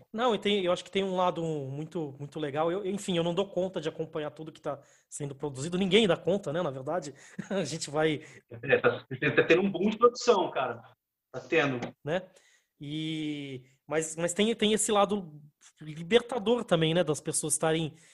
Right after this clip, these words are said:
Speaker 1: fazendo, estarem produzindo, né? Eu, eu como, como uma pessoa... Eu, eu acho que eu adotei muito mais uma postura nessa quarentena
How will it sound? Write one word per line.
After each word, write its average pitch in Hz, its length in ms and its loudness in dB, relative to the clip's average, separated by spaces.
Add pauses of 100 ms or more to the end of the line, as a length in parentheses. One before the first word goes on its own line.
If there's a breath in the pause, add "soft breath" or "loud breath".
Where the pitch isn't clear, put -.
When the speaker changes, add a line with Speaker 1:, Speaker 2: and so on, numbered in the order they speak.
(100)
Speaker 1:
fazendo, 151 520 2
estarem 160 260 0
produzindo, 165 500 -2
né? 185 160 4
Eu, 214 160 6
eu 202 120 8
como, 208 520 2 (400 soft breath)
como 165 220 2
uma 175 160 4
pessoa... 160 800 4
Eu, 202 200 2
eu 196 80 6
acho 196 140 4
que - 60 -4
eu 214 60 6
adotei 190 280 2
muito 208 220 -2
mais 202 160 0
uma 180 140 -4
postura 170 520 -6
nessa 160 200 -8
quarentena 165 640 -4